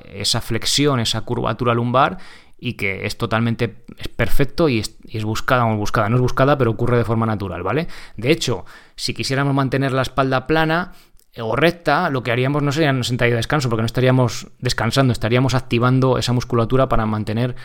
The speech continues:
esa espalda recta, ¿no? Que no quita que si lo queremos hacer como trabajo para evitar, pues, este guiño de culo o para tener más flexibilidad en esa zona,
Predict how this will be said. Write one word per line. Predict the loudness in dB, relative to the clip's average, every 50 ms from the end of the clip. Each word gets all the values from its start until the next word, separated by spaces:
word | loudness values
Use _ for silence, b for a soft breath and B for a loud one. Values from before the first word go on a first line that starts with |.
| B B B B
esa | -6 -6
espalda | -2 0 0 0 0 0
recta, | -2 -4 -6 -6 -8 -6 -4
¿no? | -4 -4 -6 -10 -18 -18 -10
Que | -6 -2
no | 0 0 0
quita | 2 0 0 0 0 -2
que | 0
si | -2 -2 -2
lo | -4 -4
queremos | -4 -4 -4 -4 -4
hacer | -6 -4 -4 -4 -2
como | -2 -4 -4
trabajo | -2 -2 0 0 0 0 -2 0
para | 0 0 0 0
evitar, | -2 -4 -4 -4 -6 -6
pues, | -6 -10 -8 -8
este | -8 -8 -6 -6
guiño | -4 -4 -6 -6
de | -8 -8
culo | 0 2 4 4 4 2 0 -2
o | -2 -6 -6 -6
para | -4 -6 -4 -6
tener | -6 -6 -4
más | -4 -6 -6
flexibilidad | -6 -8 -6 -4 -4 -4 -4 -4 -4 -4
en | -4
esa | -6 -8 -4
zona, | -4 -2 -2 -2 -4